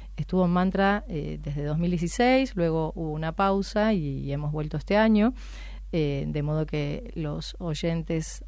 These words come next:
de aquella época lo sabrán, quizás los nuevos no, mi, bueno, mi primer libro se llama Las relaciones energéticas en la pareja. Es un libro que fue canalizado en dos mil catorce. De hecho, bueno, sigue, se sigue reeditando.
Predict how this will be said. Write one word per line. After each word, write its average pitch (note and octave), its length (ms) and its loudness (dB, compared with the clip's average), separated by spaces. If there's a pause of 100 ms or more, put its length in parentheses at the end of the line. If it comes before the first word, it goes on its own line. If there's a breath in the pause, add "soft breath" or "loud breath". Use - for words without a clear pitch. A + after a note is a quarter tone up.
(200)
de E3 260 -2
aquella D#3+ 340 0
época E3 340 -2
lo D3 120 -2
sabrán, A3+ 480 4
quizás E3 300 -4
los D#3 120 -2
nuevos E3+ 360 0
no, A3 340 4 (600 loud breath)
mi, D3+ 920 0
bueno, D#3+ 260 0
mi D#3+ 100 2
primer F#3 320 4
libro G#3+ 400 4
se G3+ 120 -2
llama F3 240 2
Las D#3+ 160 2
relaciones D#3+ 560 2
energéticas D#3 580 -2
en D3+ 80 -2
la D3 80 0
pareja. F3+ 580 2 (360 loud breath)
Es D#3+ 240 -2
un D#3+ 120 0
libro E3+ 400 2
que D3 280 0
fue D#3+ 240 -2
canalizado E3 960 2
en D3 140 -2
dos D3+ 100 0
mil D#3 220 0
catorce. F#3 720 0
De D3 100 0
hecho, D3 240 -4
bueno, C#3+ 320 -4 (100)
sigue, D3 520 -4
se E3 120 -8
sigue D3+ 240 -2
reeditando. F#3+ 720 4